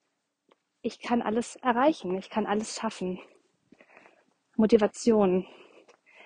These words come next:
dass wir an uns glauben, dass wir Vertrauen haben in uns selbst, dass die Dinge, die wir tun,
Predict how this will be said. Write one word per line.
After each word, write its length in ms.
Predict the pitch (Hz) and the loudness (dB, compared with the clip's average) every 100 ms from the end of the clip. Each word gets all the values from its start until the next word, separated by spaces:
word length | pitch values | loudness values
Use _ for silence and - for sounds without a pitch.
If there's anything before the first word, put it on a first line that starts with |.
| - | -6
dass 180 | 208 - | -4 0
wir 160 | 214 202 | 2 4
an 120 | 208 | 2
uns 240 | 202 - | 0 0
glauben, 320 | - 180 262 | 2 4 6
dass 160 | 220 - | 4 0
wir 80 | 214 | -6
Vertrauen 520 | 202 - - 226 226 | -6 0 4 4 4
haben 180 | 196 196 | 0 0
in 120 | 202 | -2
uns 160 | 196 - | -2 2
selbst, 480 | 202 226 - - - _ _ _ _ _ - | 4 2 -2 -16 -20 _ _ _ _ _ -12
dass 160 | 208 | -6
die 100 | - | 0
Dinge, 260 | 202 240 247 | 6 10 10
die 120 | 220 | 10
wir 100 | 208 | 6
tun, 480 | - 254 254 254 | 4 8 8 8